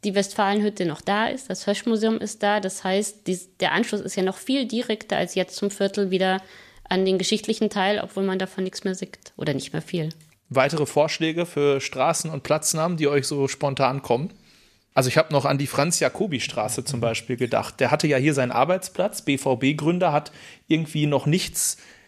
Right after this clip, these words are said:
Speaker 2: hier im Viertel, wo er so richtig, äh, verewigt ist, würde ja vielleicht auch passen.
Speaker 1: Ja, das fänd ich ganz gut, jetzt wo man beim Max-Michalik-Platz ja so sträflich vernachlässigt hat, auf den Hösch-Bezug hinzuweisen.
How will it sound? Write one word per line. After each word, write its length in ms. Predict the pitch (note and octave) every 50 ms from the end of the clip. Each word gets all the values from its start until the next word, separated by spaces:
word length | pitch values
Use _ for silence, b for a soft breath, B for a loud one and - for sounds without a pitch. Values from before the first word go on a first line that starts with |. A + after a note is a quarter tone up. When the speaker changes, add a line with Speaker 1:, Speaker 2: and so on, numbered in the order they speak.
| B B B -
Speaker 2:
hier 200 | - - E3 -
im 100 | C#3 B2+
Viertel, 440 | - - F3+ F3 A3 A#3+ A#3+ F3 D3
wo 100 | C#3 C#3
er 80 | C3+
so 80 | C3+ C#3
richtig, 640 | B2 F3 F3 - - G3 F3 - - - - - _ -
äh, 100 | - D#3
verewigt 540 | - - C#3 C3+ C#3 D3 E3+ F#3+ F3 F3+ G#3+
ist, 260 | - G3 - - -
würde 180 | D3 D#3+ F3
ja 120 | D#3 D#3+ E3
vielleicht 420 | - - E3 D#3+ E3 D#3+ - -
auch 180 | - F3+ - -
passen. 280 | - D#3+ D#3 - D#4+
Speaker 1:
Ja, 120 | D#4+ G#3 F3+
das 140 | F#3 G3+ -
fänd 180 | - G#3 G#3
ich 140 | A3+ A3 -
ganz 220 | A3+ A3 A3+ A3
gut, 240 | - - C4 G#3 -
jetzt 240 | F#3 F#3 - - -
wo 40 | F#3
man 220 | F#3+ F#3 F#3 F3+
beim 320 | - F3 E3+ F3+ F3+ F3+ - -
Max-Michalik-Platz 1400 | G#3+ G3 G3+ A3+ A#3+ - - - - - - - - G#3+ G#3+ - - G#3 G#3 A3 G#3+ G#3+ - - - G#3 G3+ G3+ -
ja 80 | G3 F#3
so 120 | F3+ F3+
sträflich 440 | - - - A#3 C#4+ C#4+ D#4+ D4+ -
vernachlässigt 720 | - B3 A3+ G3+ G3+ G#3+ - G3+ G3 G3 - G3+ G3 -
hat, 160 | - F#3+ -
auf 120 | - F3+ -
den 180 | - F#3+ F3+
Hösch-Bezug 560 | F#3+ A#3+ - - - C4 A#3+ - - G#3 - -
hinzuweisen. 800 | G3+ G3 G3 - - G#3 G3+ G3+ G#3 A#3 B3+ C4+ - D4+ F4